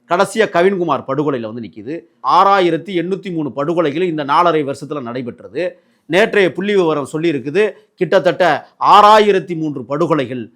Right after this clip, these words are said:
தென் மாவட்டங்கள்ல மட்டுமே நடந்திருக்குன்னு சொல்ற குற்ற, அந்த, அந்த அறிக்கைகள். அப்ப என்ன உங்களுடைய ஆட்சி முறை? நான் கேக்குறேன், கேடு, நான் கேக்குறேன், ஆ, தூத்துக்குடி கலவரத்துல வந்து பதிமூன்று தமிழர்கள் உயிரிழந்தார்கள், த-, மக்கள் தண்டிச்சாங்க அதிமுகவை, தண்டிச்சு வீட்டுக்கு அனுப்புனாங்க.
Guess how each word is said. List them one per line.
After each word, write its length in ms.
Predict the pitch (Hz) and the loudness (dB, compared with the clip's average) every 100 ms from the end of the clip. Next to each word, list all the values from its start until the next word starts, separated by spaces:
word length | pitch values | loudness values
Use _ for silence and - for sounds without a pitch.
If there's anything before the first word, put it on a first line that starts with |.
| - | -4
தென் 240 | 180 226 | -2 4
மாவட்டங்கள்ல 540 | 233 240 202 202 185 | 6 6 4 2 0
மட்டுமே 300 | 160 143 170 | 0 -2 -2
நடந்திருக்குன்னு 580 | 156 131 143 147 135 147 | -2 -4 -4 -4 -6 -10
சொல்ற 440 | 139 117 113 104 104 | -12 -12 -12 -12 -10
குற்ற, 400 | 160 143 180 147 | -10 -2 -2 0
அந்த, 180 | 156 143 | -2 -4
அந்த 180 | 135 | -4
அறிக்கைகள். 580 | 131 127 147 110 123 156 _ _ | -4 -4 -6 -10 -10 -12 _ _
அப்ப 220 | 160 160 | -4 2
என்ன 260 | 185 220 220 | 0 2 2
உங்களுடைய 400 | 180 160 147 135 | 2 0 0 2
ஆட்சி 280 | 170 - 165 | 2 2 -8
முறை? 160 | 135 | -6
நான் 140 | 127 120 | -8 -2
கேக்குறேன், 460 | 165 165 143 156 _ _ - | 0 0 -4 -12 _ _ 4
கேடு, 340 | 226 262 240 | 8 8 4
நான் 160 | 160 165 | -2 -2
கேக்குறேன், 520 | 190 202 147 151 139 - _ | -2 -6 -8 -8 -8 -12 _
ஆ, 260 | - 139 139 139 131 123 | -2 0 0 -4 -8 -6
தூத்துக்குடி 420 | 214 202 185 156 | -8 -6 -6 -6
கலவரத்துல 420 | 151 151 156 123 | -2 -2 -2 -6
வந்து 200 | 127 139 | -10 -10
பதிமூன்று 440 | 120 135 156 143 131 | -8 -6 -6 -8 -10
தமிழர்கள் 480 | 131 143 143 131 135 | -10 -8 -8 -8 -10
உயிரிழந்தார்கள், 600 | 127 123 107 98 104 175 _ _ _ | -10 -10 -12 -16 -18 -20 _ _ _
த-, 80 | 123 | -12
மக்கள் 320 | 123 - 170 | -12 -8 -8
தண்டிச்சாங்க 520 | 127 127 117 113 101 | -8 -10 -10 -12 -12
அதிமுகவை, 560 | 104 104 98 87 76 67 _ _ _ _ _ - | -14 -14 -18 -18 -18 -18 _ _ _ _ _ -14
தண்டிச்சு 280 | 123 135 156 | -12 -10 -8
வீட்டுக்கு 280 | 139 123 107 | -8 -8 -14
அனுப்புனாங்க. 360 | 92 80 76 | -16 -18 -20